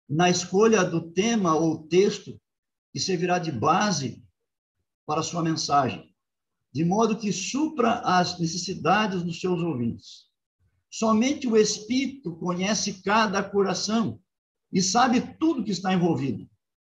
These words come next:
Somente ele conhece plenamente as capacidades e conhecimentos do próprio pregador e sabe como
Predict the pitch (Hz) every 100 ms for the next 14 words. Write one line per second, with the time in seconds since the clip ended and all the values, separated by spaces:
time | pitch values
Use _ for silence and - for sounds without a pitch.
0 | _ - 214 220 220 277 302 233 226 247
1 | 233 185 180 180 208 220 - - 196 185
2 | 175 196 190 170 185 185 170 175 123 160
3 | 220 190 143 - - _ _ _ _ -
4 | 185 202 - 190 190 233 208 175 185 190
5 | 208 247 208 180 208 185 160 156 208 151
6 | - - _ _ _ 165 - 214 220 214
7 | 214 - 285 311 269 - -